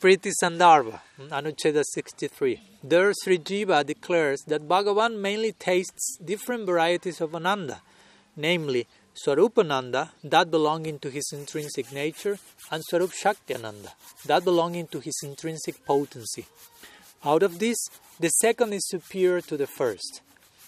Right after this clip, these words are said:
And the second is further s-, divided into two types. Hmm. Our Goswamis loves division and subdivisions. <laughs> Called Manasananda, that which pervades the psyche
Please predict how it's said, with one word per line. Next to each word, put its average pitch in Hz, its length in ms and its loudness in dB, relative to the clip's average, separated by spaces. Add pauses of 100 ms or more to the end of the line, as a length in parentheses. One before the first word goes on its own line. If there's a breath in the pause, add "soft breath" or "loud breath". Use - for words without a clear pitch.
(240)
And 185 140 0
the 233 60 0
second 254 400 4
is 170 180 -6
further 185 300 2
s-, 170 100 -8 (120)
divided 170 520 4
into 143 240 -10
two 170 200 -8
types. 131 420 2 (360)
Hmm. 131 120 -20 (260)
Our 131 200 -2
Goswamis 147 500 -4
loves 135 280 0 (160)
division 131 440 -8
and 113 100 -14 (100)
subdivisions. - 1600 -12
<laughs> - 40 -20
Called 208 300 8
Manasananda, 175 1040 2 (140)
that 170 300 2
which 180 280 0
pervades 156 420 0
the 156 120 -6
psyche 185 600 -2